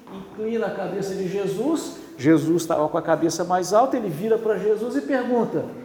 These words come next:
"Jesus, quem é?" Praticamente cochicha no ouvido de Jesus, de tão próximo que ele estava.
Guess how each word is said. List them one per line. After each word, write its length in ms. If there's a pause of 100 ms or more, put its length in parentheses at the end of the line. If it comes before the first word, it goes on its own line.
(100)
"Jesus, 380
quem 260
é?" 280 (680)
Praticamente 580
cochicha 600
no 120
ouvido 340
de 140
Jesus, 400
de 100
tão 180
próximo 440
que 100
ele 80
estava. 520